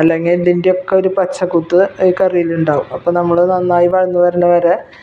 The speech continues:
വെയിറ്റ് ചെയ്യണം. പിന്നെ ഞാനൊരു നെല്ലിക്ക വലുപ്പത്തിലുള്ള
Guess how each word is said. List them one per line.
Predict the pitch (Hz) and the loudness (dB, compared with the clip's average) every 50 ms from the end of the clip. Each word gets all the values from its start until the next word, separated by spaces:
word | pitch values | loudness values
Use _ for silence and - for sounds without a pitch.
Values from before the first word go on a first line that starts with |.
| - - - _ _ - | -20 -20 -20 _ _ 0
വെയിറ്റ് | 180 185 185 180 180 - 175 | 2 2 2 0 -2 0 0
ചെയ്യണം. | 165 160 143 147 - - - - | 0 0 0 -4 -6 -6 -4 -2
പിന്നെ | 185 185 185 190 196 196 | 0 0 2 0 0 0
ഞാനൊരു | 196 196 196 190 190 190 190 196 196 196 196 196 - - - - - - - _ - 202 190 | 0 0 0 0 0 2 2 2 2 2 0 -6 -14 -18 -20 -20 -20 -20 -20 _ -4 0 2
നെല്ലിക്ക | 202 196 190 190 185 180 - 180 180 | 2 2 2 0 0 0 2 2 2
വലുപ്പത്തിലുള്ള | 185 185 180 180 185 180 175 175 180 170 170 170 165 170 | 2 0 0 0 -2 -2 -2 0 0 0 2 2 2 0